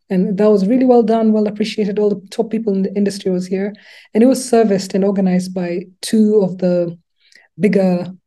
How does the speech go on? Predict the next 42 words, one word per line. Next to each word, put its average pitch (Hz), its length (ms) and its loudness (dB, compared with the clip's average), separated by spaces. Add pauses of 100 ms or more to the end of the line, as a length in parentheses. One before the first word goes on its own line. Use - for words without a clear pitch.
(500)
uh, 175 300 -4
what 196 180 2
we 208 80 2
call 226 160 4
them 208 140 2
P 233 100 2
C 220 240 2
O, 262 240 2 (220)
professional 202 800 -4
conference 202 380 -4
organizers 214 520 -4
here, 277 300 -2 (360)
they 202 60 4
did 190 160 2
an 185 120 2
excellent 190 420 -4
job. 226 320 -4
So - 140 0
it's, 240 80 0
I 240 60 4
think 339 160 0
it's - 80 -16
an 220 80 4
exciting 202 440 -2
industry 180 380 -4
also 170 240 -8
for, 180 240 -10 (460)
for 208 100 0
young 202 160 2
people 196 240 -4
to 185 120 -6
do 220 220 -2 (120)
things 202 200 4
in, 180 140 -4 (220)
in 190 80 -2
a 180 40 -2
fresh - 640 -4 (560)
and 170 240 -4
a, 190 320 -4
a 190 60 -2
new 180 280 4
way. 180 340 -4